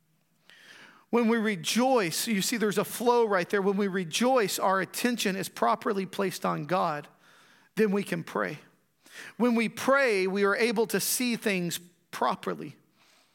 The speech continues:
to have clarity, which leads us to give thanks in all circumstances.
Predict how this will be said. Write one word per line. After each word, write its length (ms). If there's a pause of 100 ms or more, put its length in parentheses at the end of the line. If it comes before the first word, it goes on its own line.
(540)
to 140
have 260
clarity, 540
which 260
leads 240
us 140
to 100
give 200
thanks 340
in 80
all 160
circumstances. 880